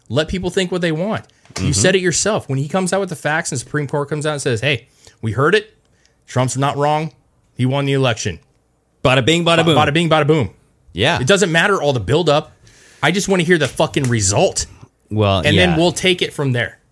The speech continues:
Speaker 2: I think the buildup is more of the emotional impact and getting people in the streets and causing chaos.
Speaker 1: That's the last thing we need right now.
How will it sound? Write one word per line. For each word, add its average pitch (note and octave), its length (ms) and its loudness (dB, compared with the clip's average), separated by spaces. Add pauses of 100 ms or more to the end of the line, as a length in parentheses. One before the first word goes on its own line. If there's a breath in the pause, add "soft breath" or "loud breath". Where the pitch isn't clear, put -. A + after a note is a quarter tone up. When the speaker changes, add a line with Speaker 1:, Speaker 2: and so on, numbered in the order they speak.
(220)
Speaker 2:
I A2+ 120 2
think C3+ 180 0
the A#2+ 80 2
buildup A2+ 480 2
is G2 160 0
more F#2+ 340 0
of F2+ 320 0
the E2+ 140 -2
emotional E2 500 -4
impact E2 460 -2
and D#2 160 -8
getting E2+ 240 -2
people E2 320 -4
in D2 80 -8
the C#2 80 -10
streets - 540 -10
and D#2 200 -8
causing D2 380 -8
chaos. - 560 -10
Speaker 1:
That's A#2 160 -2
the C3+ 60 -4
last C#3 200 0
thing E3+ 120 0
we E3+ 60 2
need F#3+ 200 0
right G#2 100 0
now. F2+ 160 -8